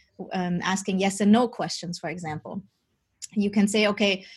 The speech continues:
so here's a yes and no question. If the answer is yes, step into my aura, then I feel the, the calling card. If it's a no, step out, so I know it's a no." And then from there, you can take it further and, and, yeah,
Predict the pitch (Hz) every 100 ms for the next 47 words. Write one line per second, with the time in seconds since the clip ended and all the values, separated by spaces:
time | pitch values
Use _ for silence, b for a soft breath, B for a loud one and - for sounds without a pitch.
0 | B - 208 202 202 196 156 208 233 240
1 | 247 208 208 196 185 180 175 - 180 -
2 | 202 185 - 202 214 214 196 208 247 -
3 | - 208 196 240 277 - 277 269 269 240
4 | 254 262 269 - _ _ 202 190 180 -
5 | 202 185 175 170 160 - 151 - 254 269
6 | 277 262 262 254 254 190 190 190 190 202
7 | 220 226 - 180 - 208 220 226 - 190
8 | 185 190 190 190 185 185 _ _ _ _
9 | - 190 208 196 175 - - _ B B
10 | B 190 196 202 202 208 196 196 208 233
11 | 233 220 196 196 190 190 196 - 196 202
12 | 202 202 196 170 175 175 175 170 160 185
13 | 180